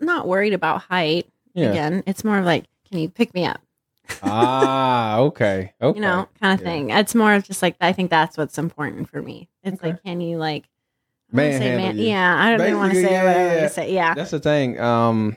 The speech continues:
Speaker 2: they say a lot of women like the dark triad traits in men. It's like you want the guy who looks nice but can be dangerous at the same time.
Speaker 1: I think it's a healthy balance.
Speaker 2: Yeah.
Speaker 1: I feel like that's how g-, guys are with women too.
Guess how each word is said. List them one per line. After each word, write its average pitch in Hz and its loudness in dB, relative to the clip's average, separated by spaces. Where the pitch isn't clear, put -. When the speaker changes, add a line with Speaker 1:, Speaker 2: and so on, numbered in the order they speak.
Speaker 2:
they 117 0
say 117 0
a 110 4
lot 110 4
of 104 2
women 107 0
like 104 2
the 98 -4
dark 101 0
triad 98 0
traits 101 -2
in 98 -4
men. 90 -2
It's 104 -2
like 101 0
you 107 0
want 113 2
the 110 -4
guy 107 4
who 110 -6
looks 104 0
nice 120 2
but 101 -6
can 104 0
be 98 0
dangerous 92 0
at 76 0
the - -2
same 78 -4
time. 76 -6
Speaker 1:
I 359 -2
think 453 4
it's - -4
a 381 4
healthy 311 0
balance. 294 -4
Speaker 2:
Yeah. 98 2
Speaker 1:
I - 0
feel 311 -4
like 294 -2
that's 262 -2
how 262 -4
g-, 240 -10
guys 233 -2
are 220 0
with 214 -4
women 190 -2
too. 233 0